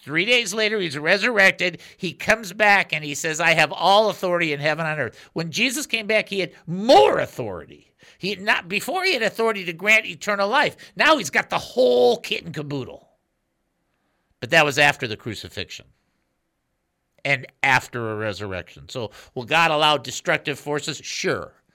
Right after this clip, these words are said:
Does God do the destructive forcing? No. But he allows it. What is your entitlement in this process? Nothing. You're entitled to nothing.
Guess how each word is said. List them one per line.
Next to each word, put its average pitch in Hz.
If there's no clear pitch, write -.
Does 143
God 120
do 175
the 190
destructive 196
forcing? 202
No. 240
But -
he 101
allows 196
it. -
What 139
is 165
your 170
entitlement 151
in 123
this 113
process? -
Nothing. 156
You're 160
entitled 170
to 139
nothing. 131